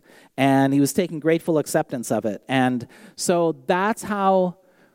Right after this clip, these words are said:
that is a good example. That is a good example for me to be willing to say, "Hey, this rebuke is something I need to learn from, and there should be something in it that I can learn from. Even if I don't agree with it a hundred percent,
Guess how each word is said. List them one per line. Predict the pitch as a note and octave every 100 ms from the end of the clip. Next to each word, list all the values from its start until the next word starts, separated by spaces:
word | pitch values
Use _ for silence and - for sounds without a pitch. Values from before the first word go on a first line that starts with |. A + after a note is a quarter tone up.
| _ _ C#3+
that | F3 G3+
is | A3+ G#3+
a |
good | G3+ A#3+
example. | A#3 E3+ G3+ A#3 A#2+ F#2+ - -
That | D3+
is | F3+
a |
good | F#3+ G#3
example | E3+ F#3+ F#3+ D#3+
for | D#3
me | F3 G3
to | D#3+
be | C3+ - D#3+ E3 D#3+
willing | D#3+ D3+ F3+ F3+
to | D#3
say, | - D#3
"Hey, | D#3+ G3+ A2
this | D#3+ -
rebuke | F#3+ D#3+ E3 F#3+ C#3 - - _ _
is | - D#3 D3+
something | D#3+ D#3 D3+
I | B2+ C#3
need | D#3 E3
to | D3
learn | C#3+ C3+
from, | C#3 C3+ - _ _
and | C3+ C#3 C3+ C3 - _ -
there | D3
should | - E3+
be | D3+
something | - A3+ A3+ G3 F3
in | G3
it | G3 -
that | C3+
I | C#3
can | D3 C#3+
learn | C#3 D3
from. | C#3+ C3+ -
Even | A3 C4
if | B3+ A3
I |
don't | F#3+ F#3+
agree | D3+ B2 E3
with | E3+ C#3 -
it | C3 -
a |
hundred | A#2+ F#3
percent, | F#3 C3+ - A2+ A2+